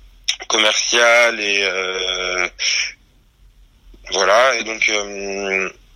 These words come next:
et donc, je pense que même à, si c'est à un certain moment, ça a pu créer quelques tensions de, par rapport à nos deux visions qui, à un moment, n'étaient pas forcément,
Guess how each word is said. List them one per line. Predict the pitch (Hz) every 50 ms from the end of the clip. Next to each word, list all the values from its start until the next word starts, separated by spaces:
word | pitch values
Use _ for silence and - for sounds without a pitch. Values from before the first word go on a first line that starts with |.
| - - - - _ - _ 107
et | 104
donc, | 101 110 110
je | - -
pense | 123 123 127 - -
que | - 113 113 110 110 110 110 113 117
même | 123 127 139 143
à, | 131 123 120
si | 110 - - -
c'est | - 120 123
à |
un | 113
certain | 113 - 113 - - 113
moment, | 117 117 123 127 135
ça | - - - 101 98 98 98 98 95 95
a | 98 92 - _ -
pu | - - 98
créer | - - 110 101
quelques | - 110 98 - - 107 - - - - - - - - -
tensions | - 110 107 - - 147 151 151 - - - - - - -
de, | 101 107 104 98 101 101 95
par | - 101
rapport | 95 101 - - 107
à | 98 104 98 98 - 98
nos | - -
deux | - - 110
visions | 107 98 98 - 113 117 127 120
qui, | - - - 101
à | 98 98
un | 98
moment, | 101 101 - - - 101
n'étaient | 98 - 117
pas | - - 101
forcément, | - - - - - 104 98 107